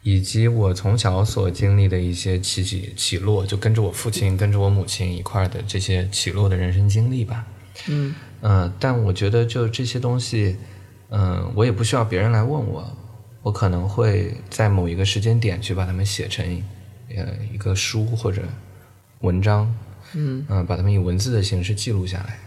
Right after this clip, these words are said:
Speaker 1: 可能就是这一块儿吧。嗯，我觉得就是因为我这个人平时比较温和，
Speaker 2: 嗯。
Speaker 1: 然后就大家有什么问题都很，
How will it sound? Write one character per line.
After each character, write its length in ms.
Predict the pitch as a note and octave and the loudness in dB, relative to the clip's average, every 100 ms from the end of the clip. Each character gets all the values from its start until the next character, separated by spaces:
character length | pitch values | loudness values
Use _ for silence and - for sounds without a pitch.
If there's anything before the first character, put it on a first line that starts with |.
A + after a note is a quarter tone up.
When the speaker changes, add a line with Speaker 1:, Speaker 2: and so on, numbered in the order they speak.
| - - _ - - _ _ | -20 -20 _ -20 -20 _ _
Speaker 1:
可 180 | - F2+ | -6 -2
能 180 | F2 G2 | 0 0
就 180 | C3+ | -2
是 120 | A#2 A2+ | -2 -2
这 160 | C#3+ | -2
一 60 | A#2 | -4
块 260 | F#2+ - | -4 -8
儿 80 | D#2+ | -8
吧。 240 | - - - - _ _ - | -10 -16 -20 -20 _ _ -12
嗯， 60 | A2 G#2 - - - - - | -10 -10 -12 -16 -20 -20 -6
我 120 | G#2+ F#2 | 2 2
觉 200 | F#2+ F#2+ | 4 4
得 180 | B2 C3+ | 4 2
就 120 | C#3 | -2
是 300 | C3+ A#2+ A2 | 0 2 2
因 180 | A#2+ D3 | 2 2
为 60 | |
我 240 | C3+ A#2+ F#2+ | 2 2 0
这 160 | G2+ | -2
个 100 | D3+ | 2
人 200 | A2 G2 | 4 4
平 180 | A2+ G#2 | 2 0
时 140 | A2 A2 | 0 0
比 160 | A2 | -2
较 240 | F2+ F2 F2+ | -2 -2 -2
温 300 | G2 A2+ C#3+ | 0 2 0
和， 340 | C#3+ G2 C#2+ - - | -2 -8 -8 -12 -10
Speaker 2:
嗯。 80 | - | -2
Speaker 1:
然 160 | F#2+ G2+ | 2 4
后 120 | A2+ | 2
就 160 | A2 | 2
大 180 | A2+ A#2 | 0 2
家 180 | A2+ A2+ | 4 4
有 80 | G2+ | 2
什 100 | F#2 | 2
么 100 | G#2 | 2
问 100 | A#2+ | 2
题 140 | G2+ | 2
都 160 | G#2+ B2 | 0 -2
很， 180 | A#2+ | -2